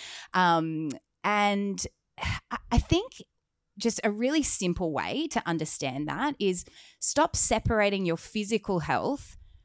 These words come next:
from your mental health. We call it different things because the mind is so layered,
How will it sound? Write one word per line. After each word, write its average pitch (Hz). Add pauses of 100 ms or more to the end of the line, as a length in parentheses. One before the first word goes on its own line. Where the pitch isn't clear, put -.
from 190
your 175
mental 156
health. 156
We 233
call 294
it 403
different -
things 143
because 180 (340)
the 202
mind 208
is 175
so 214 (420)
layered, 180